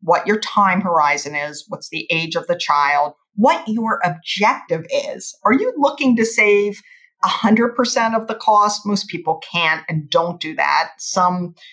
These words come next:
prefer to put in a target of fifty percent or a third of it.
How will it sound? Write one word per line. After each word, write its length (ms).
prefer 340
to 240
put 180
in 100
a 60
target 420
of 100
fifty 440
percent 420
or 140
a 60
third 440
of 140
it. 200